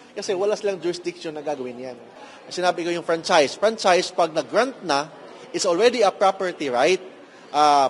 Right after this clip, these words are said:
protected under the due process clause of the Constitution. Dami nila sinasabi na may right daw sila, pwede,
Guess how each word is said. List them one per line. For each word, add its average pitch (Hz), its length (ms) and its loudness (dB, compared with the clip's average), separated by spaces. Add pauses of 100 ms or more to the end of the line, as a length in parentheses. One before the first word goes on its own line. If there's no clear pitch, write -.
protected 185 560 2
under 202 320 0
the 170 160 -4
due 202 240 -6
process 175 320 -4
clause 151 240 -2
of 160 160 -6 (160)
the 143 320 6
Constitution. 135 800 0 (400)
Dami 170 320 2
nila 190 160 0
sinasabi 185 400 2
na 165 80 -4
may 156 160 2
right 170 160 4
daw 185 160 0
sila, 190 240 0
pwede, 143 240 -4